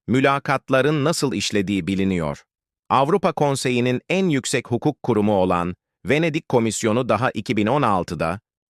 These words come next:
Avrupa hukukunda devlet başkanlarına hakaretin ya özel suç olmaktan çıkarıldığını ya da bu suçun hapis cezası içermeyecek biçimde sadece en ciddi sözlü saldırılarla sınırlı tutulduğunu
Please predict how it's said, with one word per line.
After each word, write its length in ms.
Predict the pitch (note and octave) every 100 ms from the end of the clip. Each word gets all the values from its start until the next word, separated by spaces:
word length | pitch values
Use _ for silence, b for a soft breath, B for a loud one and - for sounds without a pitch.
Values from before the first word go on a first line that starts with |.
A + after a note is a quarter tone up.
| _
Avrupa 420 | A2+ B2+ D#3+ C#3+
hukukunda 720 | A2 G#2+ G2+ F2 F2 E2+ A2+ A#2+ B B
devlet 380 | B2 C3 D3 E3+
başkanlarına 760 | A#2+ A2 - G#2+ G2+ F2+ F2 D2+
hakaretin 720 | F2 F#2+ E2+ D#2+ - A#2+ C3+ B B A#2
ya 140 | A#2+
özel 340 | C#3 B2 D3+
suç 220 | E3 D3+ C#3
olmaktan 540 | A#2+ A2 G#2+ B2 B2
çıkarıldığını 840 | - A2+ A2 G#2 F#2 G2 G2+ C#3+ - _ _ -
ya 120 | B2
da 140 | B2+
bu 80 | C#3+
suçun 320 | - D3 D3
hapis 360 | A#2+ A2 D3+ C3+
cezası 540 | B2+ A#2 A#2 A2+ - C#3+
içermeyecek 880 | A2 - C#3 D#3+ C3+ G#2+ G2 F#2+ -
biçimde 480 | - E2+ E2 B2 B B B
sadece 540 | - C#3+ C3 B2 B2+ -
en 200 | D3+ D3
ciddi 380 | B2+ G2+ A#2+
sözlü 360 | A#2+ A2 G2+ A2+
saldırılarla 800 | - G#2 G2+ G#2 G2+ G#2 F#2+ F2
sınırlı 480 | - G2+ F#2 E2 F#2+
tutulduğunu 720 | G#2 F2 F2 E2 E2 D#2+ A2+